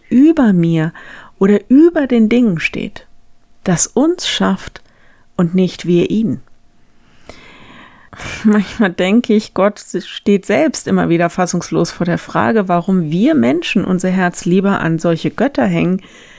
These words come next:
die doch nicht helfen können, statt an ihn. Ich lade dich ein, noch mit mir zu beten. Lieber Herr, da wollen wir dich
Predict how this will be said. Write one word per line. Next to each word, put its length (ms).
die 80
doch 240
nicht 240
helfen 320
können, 340
statt 360
an 220
ihn. 360
Ich 100
lade 240
dich 260
ein, 160
noch 160
mit 200
mir 80
zu 120
beten. 400
Lieber 160
Herr, 180
da 180
wollen 240
wir 140
dich 320